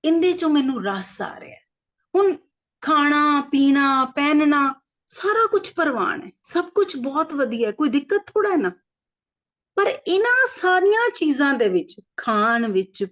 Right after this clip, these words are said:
ਪੀਣ ਵਿੱਚ, ਹੰਢਾਣ ਵਿੱਚ, ਮੇਰਾ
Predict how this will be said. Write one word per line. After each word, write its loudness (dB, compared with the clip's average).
ਪੀਣ 4
ਵਿੱਚ, -2
ਹੰਢਾਣ 2
ਵਿੱਚ, -2
ਮੇਰਾ 4